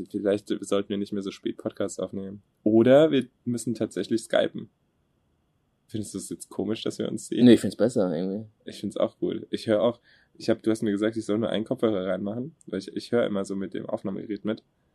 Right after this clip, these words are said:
Speaker 1: Und, ähm,
Speaker 2: Ja, endlich
Speaker 1: ich hab
Speaker 2: mal
Speaker 1: das
Speaker 2: ist mir
Speaker 1: jetzt
Speaker 2: meine St-, Schon-, Tonspur von der Qualität her
Speaker 1: Ja, das,
Speaker 2: ähnlich
Speaker 1: ich
Speaker 2: wie
Speaker 1: weiß es
Speaker 2: deine.
Speaker 1: nicht, ich hör nur
Speaker 2: Ich
Speaker 1: meine
Speaker 2: hoff's.
Speaker 1: gerade, weil, weil ich hab jetzt nur,
Speaker 2: Ach,
Speaker 1: also ich
Speaker 2: ach
Speaker 1: hab
Speaker 2: so.
Speaker 1: das Mikrofon so auf zwei Spuren eingestellt. Ich kann das mal tau-, oh ja,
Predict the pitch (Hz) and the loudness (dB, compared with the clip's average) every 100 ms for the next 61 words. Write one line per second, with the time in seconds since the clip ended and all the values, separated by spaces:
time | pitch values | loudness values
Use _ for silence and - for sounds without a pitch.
0 | _ _ _ _ - 90 82 87 90 90 | _ _ _ _ -4 -4 -2 -4 -4 -8
1 | _ _ _ - _ 101 120 135 113 120 | _ _ _ -20 _ 4 4 4 4 4
2 | 120 110 107 127 127 - - 123 - 135 | 6 6 6 4 2 -2 -10 -12 0 0
3 | 139 - 131 135 - - 110 120 107 - | 0 -2 -2 0 -2 0 2 2 -2 0
4 | 98 98 113 113 117 110 - _ _ 113 | -2 0 0 2 2 2 -2 _ _ 2
5 | 117 107 101 131 160 - 98 92 104 - | 4 2 2 4 6 4 0 -4 -8 -2
6 | 117 123 110 113 101 90 - 90 110 117 | 0 0 0 0 -2 -4 -4 -2 -2 0
7 | 92 95 - 87 - - 95 - - - | 0 2 -2 -6 -4 -4 -2 -4 -8 -10
8 | - - - - 90 - - 110 104 101 | -12 -18 -8 -6 -4 -4 4 6 6 0
9 | - 113 113 101 - - 110 - 120 117 | -6 -4 -2 -4 0 0 0 -4 -8 -6
10 | 110 - 123 139 - _ _ _ _ - | -8 -4 -4 -4 -8 _ _ _ _ -6
11 | 113 107 104 - - 123 - 104 104 - | -2 0 0 -2 0 0 0 -2 -2 -4